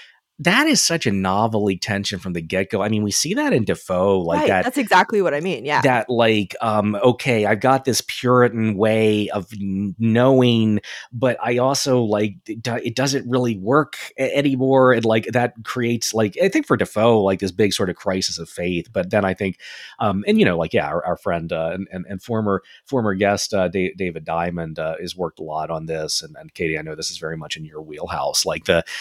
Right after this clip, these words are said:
Speaker 1: the, the, the sort of, like, uh, epi-, epistemological technologies of, like, Calvinism, but then, like, in a secular form, eh, via the novel. Like, yeah, that, that's, that's an eighteenth and nineteenth century story, I think.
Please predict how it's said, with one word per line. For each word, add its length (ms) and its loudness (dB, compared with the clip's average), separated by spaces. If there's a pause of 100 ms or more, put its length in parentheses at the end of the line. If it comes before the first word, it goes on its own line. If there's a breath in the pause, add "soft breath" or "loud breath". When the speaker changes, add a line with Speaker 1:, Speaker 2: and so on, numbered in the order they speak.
(160 loud breath)
Speaker 1:
the, 160 2
the, 240 0
the 120 -2
sort 240 2
of, 120 2
like, 320 2
uh, 300 0
epi-, 380 -2
epistemological 1080 2
technologies 1000 -2
of, 140 -6
like, 340 -4 (380)
Calvinism, 1080 2 (320 loud breath)
but 220 4
then, 180 2
like, 320 0
in 100 0
a 100 2
secular 600 0
form, 680 0
eh, 100 0
via 300 0
the 80 -6
novel. 500 -6
Like, 220 -14
yeah, 220 -6
that, 200 -6
that's, 240 0
that's 240 2
an 120 0
eighteenth 340 -2
and 180 -8
nineteenth 380 -14
century 320 -14
story, 440 -12
I 40 -16
think. 440 -20